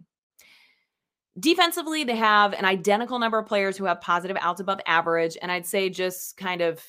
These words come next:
you know, subjectively, if you think about it overall, I wouldn't say they are different teams defensively and have different strengths defensively. But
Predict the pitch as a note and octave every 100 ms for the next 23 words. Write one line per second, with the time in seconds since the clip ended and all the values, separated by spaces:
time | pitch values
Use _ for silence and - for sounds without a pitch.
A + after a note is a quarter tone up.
0 | _ - E3+ E3 B3 G#3+ G3+ G3+ G3+ F#3+
1 | F3 E3 F3+ F3+ F3 - E3 E3 D#3+ D#3+
2 | D#3+ _ _ _ _ _ F#3 F3 D#3 E3+
3 | F#3 F#3+ - - F#3 F3 E3+ G#3 F3 E3
4 | F#3 G3 C4+ D4 - D#4 D4+ D#4 D4+ C#4+
5 | C#4 C#4+ C#4+ C#4+ A3+ F3 F3 F3 E3+ -
6 | - F#3 A3 - C4 B3+ B3+ C4 B3 B3
7 | B3 - - - E3+ F3+ F3+ F3+ -